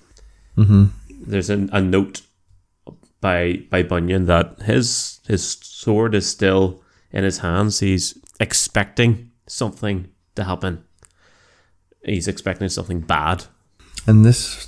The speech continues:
Speaker 1: this valley, as we read on there, it's almost like,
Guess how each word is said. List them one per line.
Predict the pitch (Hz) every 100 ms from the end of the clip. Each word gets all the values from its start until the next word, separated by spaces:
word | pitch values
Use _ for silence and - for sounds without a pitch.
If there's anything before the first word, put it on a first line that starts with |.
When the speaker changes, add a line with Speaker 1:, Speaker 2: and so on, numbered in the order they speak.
| -
Speaker 1:
this | 107 -
valley, | 110 98 98 101 98
as | 98 95
we |
read | 98 104 90
on | 87 92
there, | 92 90 - - - - - - - - - - - - - -
it's | 98 95 -
almost | 110 104 98 -
like, | 85 -